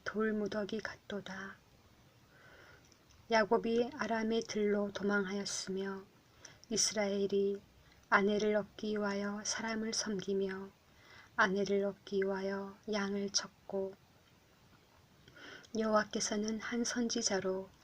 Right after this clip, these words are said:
이스라엘을 애굽에서 인도하여 내서-, 내셨고 이스라엘이 한 선지자로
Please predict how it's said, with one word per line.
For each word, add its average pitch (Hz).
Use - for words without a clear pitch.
이스라엘을 196
애굽에서 208
인도하여 214
내서-, 196
내셨고 196
이스라엘이 196
한 214
선지자로 202